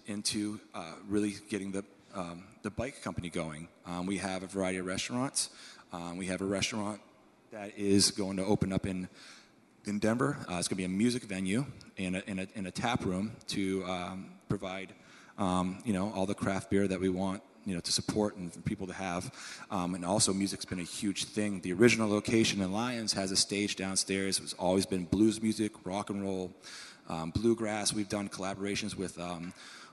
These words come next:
with, um, Bluegrass and, and supporting their tour and having, you know, tap takeovers in, in correlation with their gigs. And, um, there's a, a Reeb Ranch, which is, Reeb is the bicycle company that's out in,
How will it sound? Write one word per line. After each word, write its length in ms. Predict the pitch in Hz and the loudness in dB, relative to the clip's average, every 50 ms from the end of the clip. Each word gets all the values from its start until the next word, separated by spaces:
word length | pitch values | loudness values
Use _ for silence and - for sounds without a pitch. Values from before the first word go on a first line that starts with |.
| - | -2
with, 220 | - 98 87 - - | 0 0 0 0 0
um, 480 | 76 78 82 80 80 82 76 76 71 - - - - - - - - - - | -2 -2 0 -2 -2 -4 -6 -8 -10 -14 -18 -20 -20 -20 -20 -20 -10 -2 2
Bluegrass 540 | 110 110 107 110 117 113 107 - - - - - 104 | 4 6 6 6 4 4 2 2 0 0 -8 -10 -8
and, 140 | 101 95 87 - | -8 -8 -6 -4
and 120 | 101 95 87 | -2 0 0
supporting 440 | - - - - 117 110 104 98 | 2 2 2 2 2 2 -2 -2
their 100 | 95 95 | -2 -4
tour 480 | 90 - - - 110 113 120 123 127 131 - - - - | -2 0 0 0 2 0 0 -2 -2 -6 -10 -12 -8 -6
and 80 | 92 | -2
having, 320 | 90 92 92 90 92 92 85 - - | -2 0 0 0 -2 -4 -6 -6 -6
you 80 | - 104 | -4 -4
know, 180 | 85 90 92 - - | -2 -2 -4 -6 -6
tap 240 | - 104 95 107 - | -4 -4 -4 -2 -2
takeovers 540 | - 101 95 - 98 95 95 95 95 85 | 0 0 2 4 6 6 8 8 8 6
in, 120 | 87 92 95 | 6 0 -4
in 280 | - 95 87 85 87 95 | -4 -4 -4 -4 -4 -6
correlation 600 | - - - 107 95 90 92 95 90 - 90 87 | -4 0 2 4 4 4 4 4 2 2 0 -2
with 160 | 85 82 - | -2 -4 -4
their 120 | - 87 85 | -4 -6 -6
gigs. 520 | - - 104 104 104 101 101 - - - - - - - - - - - - - | -4 -2 0 0 0 0 0 -2 -2 -2 -4 -12 -18 -16 -16 -18 -18 -16 -10 -6
And, 400 | 104 85 80 80 82 82 80 - | -4 -2 -2 0 -2 -2 -2 -4
um, 680 | - 85 82 82 80 80 82 80 80 80 76 71 - - - - - _ _ _ _ _ - - - - - - | -4 -4 -2 -2 -2 -2 -2 -2 -4 -4 -6 -8 -10 -16 -20 -20 -20 _ _ _ _ _ -20 -20 -18 -16 -10 -2
there's 240 | - 101 98 - 107 | 2 4 4 4 4
a, 360 | 95 85 82 80 78 87 - - | 4 4 2 0 0 -2 -4 -4
a 60 | 92 | -2
Reeb 420 | 87 90 110 117 113 104 87 90 | 2 4 4 6 6 4 4 2
Ranch, 440 | 98 107 110 113 120 - - - 110 90 - - - | 2 0 0 -2 -4 -4 -2 -2 -2 -4 -6 -8 -8
which 200 | - 92 - - | -6 -4 -2 -2
is, 160 | 95 90 87 - | -2 -2 -4 -4
Reeb 240 | 92 98 104 95 98 | -4 -4 -2 -2 -2
is 100 | 95 - | -2 -4
the 80 | 98 | -4
bicycle 340 | 87 101 95 95 - 104 104 | -4 -4 -2 -2 -2 -2 -2
company 400 | - - 113 - 123 135 151 139 110 | -4 -2 -2 -2 -2 -2 -4 -4 -4
that's 220 | 95 90 - - - | -4 -2 -2 -2 0
out 300 | 92 92 98 98 - - | 0 2 2 0 0 -4
in, 240 | 95 92 92 92 | -4 -4 -4 -6